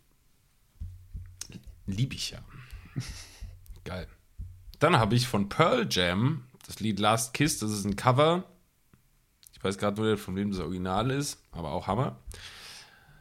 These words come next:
Dann kommt noch drauf von Henry and the Waiter das Lied Higher, <clears throat> was auch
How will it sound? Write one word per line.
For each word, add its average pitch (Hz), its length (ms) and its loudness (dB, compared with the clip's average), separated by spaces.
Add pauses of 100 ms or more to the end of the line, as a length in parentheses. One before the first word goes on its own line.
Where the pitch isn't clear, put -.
(240)
Dann 127 220 6
kommt 127 220 6
noch 123 120 6
drauf 123 280 6
von 110 160 4
Henry 127 360 6
and 120 160 6
the 120 60 6
Waiter 127 460 6
das 117 220 4
Lied 113 280 0 (180)
Higher, 143 500 6 (160)
<clears throat> - 1500 0
was 78 200 -4
auch 113 440 4